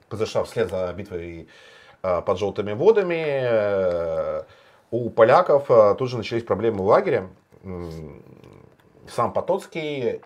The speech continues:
коронный гетман, главнокомандующий, и его началь-, и его зам, э, Мартин Калиновский, другой, э, известный польский шляхтич, они начали спорить, что делать.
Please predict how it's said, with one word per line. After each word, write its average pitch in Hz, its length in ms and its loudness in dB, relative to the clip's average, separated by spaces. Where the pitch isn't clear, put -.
коронный 104 340 4
гетман, 82 360 -10
главнокомандующий, 92 800 -10
и 120 80 -8
его 110 880 0
началь-, 113 520 -6
и 117 80 -8
его 117 320 0
зам, 170 520 2
э, 98 140 -6
Мартин 107 400 -2
Калиновский, 104 520 -4
другой, 92 460 -8
э, 82 340 -8
известный 90 480 -10
польский 92 340 -14
шляхтич, - 560 -10
они 160 360 -4
начали 143 280 -2
спорить, 151 360 0
что - 80 -8
делать. 104 400 0